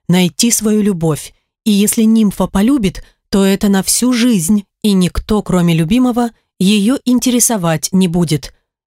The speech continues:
Я считаю это полным бредом, ведь так они оправдывают свои любовные похождения, мол, спим со всеми подряд, чтобы отыскать своего суженого, а вот когда найдут, то все, можно их считать образцом для подражания,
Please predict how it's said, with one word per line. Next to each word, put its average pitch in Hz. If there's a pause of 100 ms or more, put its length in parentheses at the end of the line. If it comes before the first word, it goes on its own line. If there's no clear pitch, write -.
Я 240
считаю 220
это 208
полным 196
бредом, 160 (280)
ведь 185
так 233
они 233
оправдывают 214 (140)
свои 330
любовные 185
похождения, 196 (240)
мол, 165 (240)
спим 175
со 160
всеми 175
подряд, 226 (160)
чтобы 285
отыскать 226
своего 180
суженого, 156 (360)
а 170
вот 165
когда 170
найдут, 170 (160)
то 180
все, 247 (300)
можно 294
их 277
считать 240
образцом 247
для 165
подражания, 165